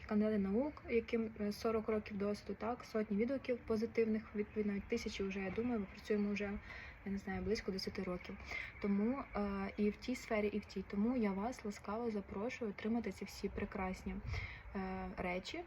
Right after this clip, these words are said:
Ось, на осінь знижка п'ятдесят відсотків для всіх. А якщо ще проведете другу, то вам буде сімдесят відсотків,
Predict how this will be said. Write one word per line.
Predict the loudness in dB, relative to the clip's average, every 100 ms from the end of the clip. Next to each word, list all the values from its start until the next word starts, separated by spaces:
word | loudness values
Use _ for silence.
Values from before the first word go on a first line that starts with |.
| -6
Ось, | -2 -2 -2 -6 -10 -12 -12 -12 -4
на | 0 2 0 0
осінь | -2 -2 -6 -4
знижка | -2 -2 -4
п'ятдесят | -6 -6 -4 -4 -4
відсотків | -4 -4 -2 0
для | 0
всіх. | -2 -2 0
А |
якщо | 0 2 0
ще | 0
проведете | 0 2 2 2 2
другу, | 2 2 0
то | 2
вам | 2
буде | 2 0
сімдесят | 0 0 0 -4 -2
відсотків, | -2 0 -4 -4